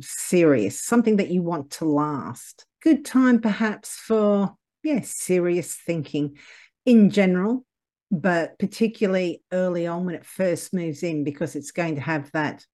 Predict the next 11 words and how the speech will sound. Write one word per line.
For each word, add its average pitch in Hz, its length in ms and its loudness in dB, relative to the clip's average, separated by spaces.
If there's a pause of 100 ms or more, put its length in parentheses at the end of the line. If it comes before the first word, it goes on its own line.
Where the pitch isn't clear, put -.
(180)
sextile, - 580 -6
which 156 200 -8
is, 170 120 -6 (120)
which 180 260 -2
is 156 160 0
a 147 60 -2
helpful 143 400 -4
aspect 131 500 -4
to 143 180 0
its - 240 -8
ruler. 170 380 0